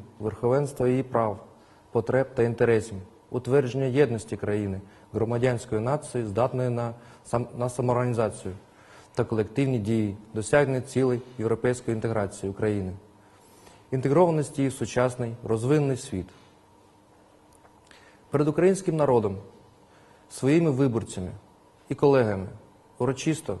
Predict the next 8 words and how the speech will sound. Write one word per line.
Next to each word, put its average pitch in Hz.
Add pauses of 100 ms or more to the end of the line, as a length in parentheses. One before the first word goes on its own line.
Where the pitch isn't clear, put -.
(140)
присягаю 113 (500)
у 127
разі 127 (160)
обрання 127
мене 110 (400)
народним 135 (300)
депутатом 123
України 104